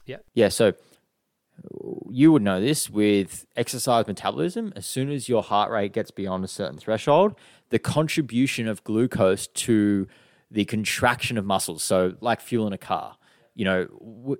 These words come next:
Speaker 2: imagine if you have a hybrid car. You've got a Toyota Prius. It runs off electricity as well as petrol. And the harder you put the foot down, when it, when you put the foot down, it needs to go for the fuel that will deliver the power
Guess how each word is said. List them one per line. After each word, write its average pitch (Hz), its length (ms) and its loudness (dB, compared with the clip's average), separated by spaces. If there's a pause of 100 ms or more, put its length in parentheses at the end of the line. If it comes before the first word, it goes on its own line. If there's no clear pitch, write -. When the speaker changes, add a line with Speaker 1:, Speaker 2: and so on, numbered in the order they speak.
Speaker 2:
imagine 160 320 2
if 175 60 -2
you 165 60 4
have 156 120 2
a 127 40 2
hybrid 123 380 0
car. 90 280 -2
You've 87 140 -12
got 101 100 -2
a 95 40 -8
Toyota 117 360 2
Prius. 110 340 0
It 101 80 -8 (280)
runs 113 220 -4
off 107 200 -2 (100)
electricity 113 800 -4 (340)
as 107 240 2
well 104 220 2
as 95 140 0
petrol. - 440 -4
And 95 140 -8
the 92 80 -8 (160)
harder 151 260 0
you 135 80 0
put - 140 -4
the 113 80 -6
foot 165 200 -6
down, 165 340 2 (320)
when 131 120 4
it, 131 120 -4
when 131 100 -6
you 131 80 -10
put 190 200 -2
the 165 60 -4
foot 151 220 -2
down, 135 220 0
it 113 80 -6
needs 120 280 -4
to 120 60 -8
go 113 180 2
for 107 140 -8
the 107 80 -8
fuel 104 320 -2
that 95 160 -2
will 101 100 -10
deliver 95 340 -6
the 90 100 -6
power - 500 -16